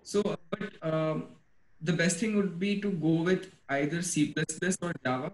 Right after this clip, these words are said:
Like I, I have done in Java, like you said you did in C plus plus, right? So I chose Java and I didn't really have problem with that. You can go with Python as well, but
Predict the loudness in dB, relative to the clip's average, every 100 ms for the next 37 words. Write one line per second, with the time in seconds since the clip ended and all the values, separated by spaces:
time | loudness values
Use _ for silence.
0 | -4 -4 -4 -6 -2 0 0 -2 0 2
1 | 2 2 2 2 0 0 -2 -4 -4 -4
2 | -2 0 0 0 -2 -4 -4 -2 -2 -2
3 | -6 -6 -8 -6 -6 -6 -6 -4 -2 -4
4 | -8 _ -20 -4 0 0 0 -2 0 0
5 | 0 -2 0 2 0 0 0 2 2 0
6 | -2 -6 -4 -2 -4 -4 -8 -10 -8 -8
7 | -10 -16 _ -20 _ _ 0 2 2 2
8 | 0 2 2 2 2 2 0 -2 -2 -4